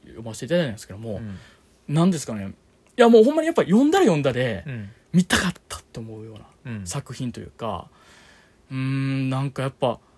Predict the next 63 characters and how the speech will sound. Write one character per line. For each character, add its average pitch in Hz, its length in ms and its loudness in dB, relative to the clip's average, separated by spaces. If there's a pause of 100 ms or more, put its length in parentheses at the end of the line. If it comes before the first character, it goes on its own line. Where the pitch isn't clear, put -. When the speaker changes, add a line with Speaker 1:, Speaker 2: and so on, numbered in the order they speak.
(920)
Speaker 1:
す - 360 -6
ご 143 200 -2
い、 123 280 -8 (520)
あ 143 260 -6
ー、 151 120 -2
こ - 180 -10
れ 147 160 -2
は 143 180 -4
ど-、 139 280 -8
こ 143 100 -10
れ 123 100 -6
ほ 123 100 -8
ん 143 80 -8
ま 175 120 -6
に 185 80 -4
実 135 140 -8
際 135 100 -6
見 156 80 -6
た 151 80 -6
ら 117 60 -8
ど 180 360 0
う、 - 140 -8
な 151 100 -4
ん - 20 -6
か、 120 160 -8 (1160)
ど 151 280 -2
ん 262 80 2
な 294 120 2
ん 247 60 6
や 160 80 2
っ 120 60 -6
た - 180 -6
ん - 20 0
や 123 60 -2
ろ 117 60 -4
っ 107 40 -10
て、 117 80 -14
な 131 80 -8
ん 123 40 -6
か 120 60 -6
想 262 240 2
像 269 140 0
す 247 100 -4
る 247 60 2
の 170 80 0
が - 120 -10
楽 131 120 -4
し - 100 -10
い - 60 -10
作 - 240 -16
品 104 80 -10
っ 104 40 -20
て - 100 -16
い - 20 -16
う - 60 -20
か、 85 340 -12
Speaker 2:
う - 20 -10
ん。 101 220 -12 (640)
Speaker 1:
う 113 40 -12
ん、 117 500 -4 (380)
な 123 80 -16
ん 104 120 -16
か、 85 240 -18